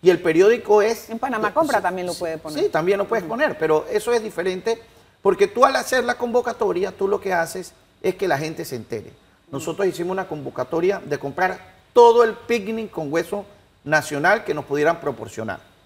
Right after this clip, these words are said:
Speaker 1: En ese caso, la agroindustria que compra porcinocultor panameño es la que nos provee a nosotros. Ellos nos hablaron de ciento cuarenta y cinco mil unidades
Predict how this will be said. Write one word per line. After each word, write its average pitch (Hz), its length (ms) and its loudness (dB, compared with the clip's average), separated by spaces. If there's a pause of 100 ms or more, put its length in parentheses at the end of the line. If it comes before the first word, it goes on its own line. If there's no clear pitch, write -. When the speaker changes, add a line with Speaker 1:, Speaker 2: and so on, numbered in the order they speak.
(220)
Speaker 1:
En 131 100 -8
ese 185 220 -2
caso, 208 380 4 (380)
la 151 100 6
agroindustria 156 600 2
que 156 140 -6
compra 214 520 2
porcinocultor 156 760 -2
panameño 208 600 -4
es 165 160 0
la 180 160 0
que 208 200 -6 (220)
nos 151 180 0
provee 143 320 4
a 202 40 6
nosotros. 127 420 -8 (360)
Ellos 214 200 8
nos 220 140 4
hablaron 185 380 4
de 170 100 -2
ciento 180 400 -4
cuarenta 151 480 0
y 143 80 -4
cinco 147 340 -4
mil 185 220 0
unidades 160 680 2